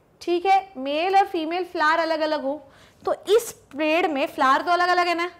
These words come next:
तो इस पेड़ की कहानी में फ्लावर कैसा हो जाएगा बच्चों?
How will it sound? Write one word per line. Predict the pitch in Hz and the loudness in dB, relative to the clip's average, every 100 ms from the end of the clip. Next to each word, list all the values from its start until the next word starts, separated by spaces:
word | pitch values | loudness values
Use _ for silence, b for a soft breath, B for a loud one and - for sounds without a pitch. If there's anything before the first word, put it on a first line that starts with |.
| b b b - | b b b -12
तो | |
इस | - 415 453 | -2 -2 -2
पेड़ | 359 370 427 | -2 -2 0
की | 427 | -2
कहानी | 415 349 339 349 370 | 0 0 0 -2 -6
में | 392 | -6
फ्लावर | - 330 311 370 | -4 0 2 0
कैसा | 381 370 403 | -2 -2 0
हो | 392 | 0
जाएगा | 320 302 269 262 | 0 0 0 -2
बच्चों? | 262 254 269 | -4 -4 -4